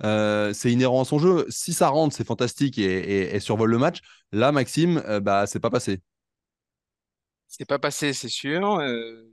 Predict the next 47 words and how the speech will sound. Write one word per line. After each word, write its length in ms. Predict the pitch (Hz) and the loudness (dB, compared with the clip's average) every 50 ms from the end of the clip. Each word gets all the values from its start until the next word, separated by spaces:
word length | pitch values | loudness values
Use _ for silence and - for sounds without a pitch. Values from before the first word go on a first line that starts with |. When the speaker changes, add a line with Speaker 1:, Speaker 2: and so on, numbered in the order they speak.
| _ | _
Speaker 2:
c'est, 600 | - - - - - 127 127 123 123 120 117 113 _ _ _ _ _ _ _ _ _ - _ _ _ | -16 -14 -12 -8 -6 -6 -4 -4 -4 -4 -6 -8 _ _ _ _ _ _ _ _ _ -20 _ _ _
c'est 140 | - - - | -16 -12 -6
très 160 | - 170 160 | -4 -4 -4
frustrant 440 | - - 156 - - - 156 156 156 | -4 -6 -8 -8 -6 -4 -4 -2 -2
parce 260 | - 135 120 - - | 0 -2 -4 -4 -6
que 320 | - - 131 127 123 120 | -6 -6 -4 -4 -2 -4
on, 300 | 117 120 120 120 120 120 _ _ _ | -4 -6 -8 -8 -12 -20 _ _ _
on 40 | - | -12
se 80 | - - | -8 -8
répète, 420 | 131 - - 135 - - - - _ _ _ _ _ _ _ _ _ _ _ - | -8 -6 -6 -8 -8 -8 -16 -16 _ _ _ _ _ _ _ _ _ _ _ -14
on 100 | 113 113 | -12 -12
se 80 | - - | -8 -8
répète 200 | 131 - 123 120 | -8 -8 -8 -8
beaucoup. 380 | 110 127 - - - 156 165 - _ - - - - _ _ _ _ _ - | -8 -10 -10 -8 -10 -10 -10 -12 _ -20 -20 -20 -20 _ _ _ _ _ -10
Et, 280 | 101 117 117 113 113 | -8 -6 -6 -4 -4
euh, 200 | 117 113 113 113 110 110 113 117 120 | -4 -4 -4 -6 -10 -14 -20 _ -12
le, 120 | 127 127 | -10 -8
le 160 | 127 127 135 | -6 -8 -8
constat 540 | - - 147 135 - - - 147 135 135 123 | -6 -4 -6 -6 -6 -4 -2 0 0 0 0
majeur, 540 | 120 127 131 131 113 127 139 147 151 156 156 | 0 -2 -2 -2 -2 -2 0 0 0 -2 -2
c'est, 420 | - - 139 139 143 147 147 - _ _ _ - | -4 -4 -4 -4 -4 -4 -6 -8 _ _ _ -8
euh, 240 | 117 113 107 104 104 | -6 -4 -4 -4 -4
quand 240 | - 123 120 - - | -4 -6 -6 -6 -6
le 80 | 123 113 | -10 -10
plan 240 | - 143 147 147 147 | -6 -4 -2 0 0
A 60 | 139 | -2
ne 100 | 135 120 | -2 -6
fonctionne 400 | - 143 135 - 151 127 113 110 | -6 -8 -8 -6 -6 -6 -6 -6
pas, 220 | - 110 104 120 _ _ _ _ _ _ - | -4 -4 -4 -4 _ _ _ _ _ _ -6
il 80 | 127 131 | -4 -4
n'y 80 | 123 | -4
a 80 | 113 - | -4 -4
pas 120 | - 117 | -6 -8
de 60 | - _ | -8 _
plan 140 | - 113 101 | -10 -8 -8
B. 80 | 92 85 _ _ _ _ _ _ _ _ _ _ _ _ _ _ _ _ _ _ _ - | -8 -12 _ _ _ _ _ _ _ _ _ _ _ _ _ _ _ _ _ _ _ -8
Avec 240 | - 117 123 120 | -6 -6 -4 -4
Caroline, 340 | - 135 127 131 143 151 156 | -2 -2 -2 0 -2 -2 -4
c'est, 280 | 151 - 139 123 117 113 | -4 -4 -6 -6 -6 -8
c'est 220 | 104 - - 120 - | -10 -12 -12 -12 -12
toujours 280 | - 120 120 131 - | -14 -12 -12 -12 -8
comme 160 | - 139 123 | -6 -8 -6
ça 240 | 120 - 156 165 185 | -2 0 0 0 0
depuis 480 | 190 160 127 _ - 123 123 123 123 123 | 0 -4 -8 _ -10 -8 -6 -4 -4 -4
un, 220 | 120 117 117 110 _ - | -4 -4 -4 -6 _ -6
un 160 | 117 123 127 | -6 -4 -2
an. 240 | 139 160 180 190 | 0 0 0 0